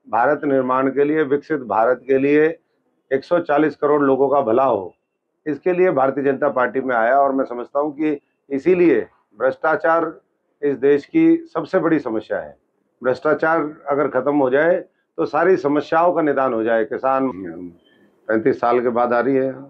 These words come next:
उनका सिरसा वाले स्वागत करेंगे, क्योंकि यहीं से छोड़ करके ही गई थी। वैसे तो मुझे नहीं लगता कि, अ, कांग्रेसियों में इतनी हिम्मत है कि वो चुनावी मैदान में आए। बड़े-बड़े जितने भी so called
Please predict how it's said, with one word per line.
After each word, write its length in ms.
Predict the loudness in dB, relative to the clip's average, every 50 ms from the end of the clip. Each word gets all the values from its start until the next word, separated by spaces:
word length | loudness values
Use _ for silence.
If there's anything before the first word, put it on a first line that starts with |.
| -20 -12
उनका 380 | -8 -6 -4 0 2 2 2 0
सिरसा 320 | -2 -4 -8 -6 -4 -2
वाले 220 | 0 0 0 -2 -2
स्वागत 340 | -2 -2 -2 -2 -4 -6 -6
करेंगे, 320 | -6 -6 -6 -8 -10 -12 -18 -20 _ _ _ _ _ _ _ _ _ _ _ _ _ _ _ _ _ _ _ _ _ _ _ _ _
क्योंकि 640 | -2 -2 -2 0 2 2 2 2 0 -2 -4 -10 -16 _ _ _ _ -8 -2
यहीं 180 | 0 0 2
से 140 | 2 0 0
छोड़ 240 | 0 0 0 0 2
करके 260 | 0 0 0 2 2
ही 100 | 2 2
गई 200 | 2 2 2 2
थी। 160 | 0 -2 -4
वैसे 300 | -2 0 -2 -2 -2 -2
तो 120 | -4 -6 -6
मुझे 220 | -8 -6 -6 -4
नहीं 120 | -4 -4 -2
लगता 280 | -4 -4 -2 -2 -4
कि, 240 | -2 -2 -2 -4 -4 -4 -6 _ _ _ _ _ _ _ _ -8
अ, 140 | -4 -4 -2
कांग्रेसियों 540 | 0 0 0 2 2 2 0 0 0 0 0
में 180 | 0 0 0
इतनी 220 | 0 0 -2 -2 0
हिम्मत 340 | 0 0 0 0 -2 -2 -2
है 420 | 0 0 2 2 0 -2 -4 _ _ _ _ _ _ _ _ -6
कि 60 | -4
वो 80 | -4
चुनावी 380 | -4 -4 -4 -2 0 0 0 0
मैदान 340 | 0 0 0 0 0 0 0
में 140 | 0 0 0
आए। 180 | 0 0 0
बड़े-बड़े 540 | 0 0 0 0 0 0 0 2 2 2 2
जितने 360 | 0 -4 -12 -10 -8 -6 -6
भी 200 | -4 -2 -2 -4
so 120 | -4 -4 -6
called 340 | -6 -2 -2 -2 -2 -2